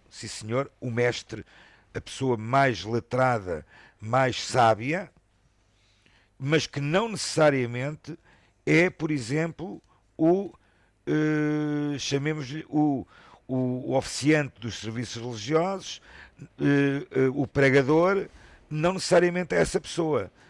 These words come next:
Portanto, no judaísmo, a, a, a grande dific-, a grande diferença que existe, eh, e que, e que tem criado muita celeuma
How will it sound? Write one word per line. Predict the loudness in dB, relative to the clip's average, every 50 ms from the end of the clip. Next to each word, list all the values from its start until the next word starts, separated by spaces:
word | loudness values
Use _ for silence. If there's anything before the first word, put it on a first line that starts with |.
| _ _ _
Portanto, | -20 -14 -4 -2 -2 -2 -2 -6 -12 -20 -20 -20 -20 -20 -18 _
no | -8 -6
judaísmo, | -4 -2 0 0 0 0 0 -4 -6 -8
a, |
a, | -8 -2 2 2 2 4 6 4 4 4 4 2 -2 0
a |
grande | 2 4 2 2 2 -4
dific-, | -10 -8 -8 -8 -8 -4 -4
a | -2
grande | 2 2 2 0 0
diferença | -6 -8 -6 -6 -6 -6 -6 -6 -10
que | -12 -10 -10
existe, | -10 -8 -8 -8 -10 -10 -10 -12 -14 -16 -18 -20 -20 _ _ _ _ _ _ -20 -20 -20 _ _ _ -20 -20 _ 0
eh, | 2 4 4 4 2
e | 0 -4
que, | -6 _ -6 -4 -2 0 0 0 0 0 -2 -4 -8 -12 _ _ -20 -20 -20 _ _ _
e | -12 -12
que | -12 -6
tem | -4 -4 -4
criado | -4 -4 -2 2 2 2 2 2 0 -4
muita | -6 -8 -8 -8 -6 -6 -6
celeuma | -6 -8 -6 -4 0 4 6 6 6 6 4 2 -2 -6 -8 -8 -10